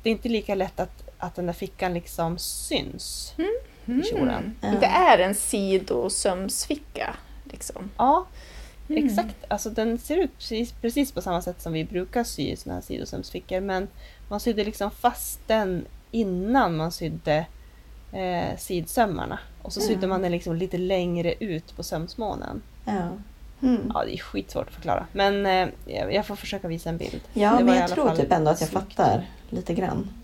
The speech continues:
Speaker 1: Ja,
Speaker 3: Ja.
Speaker 1: den hamnar liksom inte i riktigt så här i sömmen, utan lite längre som
Speaker 3: Ja.
Speaker 1: ut på sömsmånen. Ja.
Speaker 3: Men syr du som någon stickning i själva, alltså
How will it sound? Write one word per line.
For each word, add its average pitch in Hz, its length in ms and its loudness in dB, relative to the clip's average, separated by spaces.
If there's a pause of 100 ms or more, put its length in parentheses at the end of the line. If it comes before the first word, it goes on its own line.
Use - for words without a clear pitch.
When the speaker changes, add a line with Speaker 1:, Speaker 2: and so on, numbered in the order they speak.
(380)
Speaker 1:
Ja, 254 320 8 (140)
Speaker 3:
Ja. 208 60 0
Speaker 1:
den 196 180 2
hamnar 240 260 2
liksom 185 300 -4
inte 185 420 -6
i 190 240 -2
riktigt 190 440 -6
så 170 60 -4
här 156 220 0
i 175 220 -6
sömmen, 160 840 -2
utan 165 500 -4
lite 170 300 -6
längre 170 300 -4
som 175 240 -8 (240)
Speaker 3:
Ja. 170 60 -6
Speaker 1:
ut - 160 -6 (200)
på - 60 -16
sömsmånen. - 520 -10
Ja. 180 120 6
Speaker 3:
Men 208 240 4
syr 202 480 2
du 190 380 4
som 185 300 0
någon 180 440 0 (100)
stickning 202 880 -2
i 165 260 0
själva, 160 640 2 (1500)
alltså 147 600 4